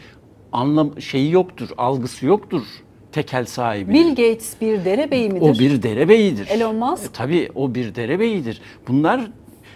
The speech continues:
Speaker 1: bu Orta Çağ'ın en temel özelliğidir. Derebeylik ve hukuk sisteminin olması. Bugün dünyada bir hukuk sisteminin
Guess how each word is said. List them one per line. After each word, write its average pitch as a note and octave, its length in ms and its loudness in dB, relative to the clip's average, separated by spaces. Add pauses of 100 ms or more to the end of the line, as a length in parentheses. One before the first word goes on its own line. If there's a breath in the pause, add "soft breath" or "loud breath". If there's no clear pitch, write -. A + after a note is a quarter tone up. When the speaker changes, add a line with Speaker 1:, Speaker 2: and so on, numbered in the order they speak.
(120)
Speaker 1:
bu F#3 500 -2
Orta F3+ 340 4
Çağ'ın G#3+ 280 -4
en G3+ 180 -4
temel F#3+ 320 -2
özelliğidir. D#3+ 880 -2
Derebeylik C#3+ 600 2
ve C3 60 -4
hukuk B2+ 400 -10
sisteminin D3+ 600 -4
olması. C3+ 480 -2 (300 loud breath)
Bugün F3 440 2
dünyada F3+ 500 0
bir F3+ 140 0
hukuk E3 400 -12
sisteminin E3 720 -4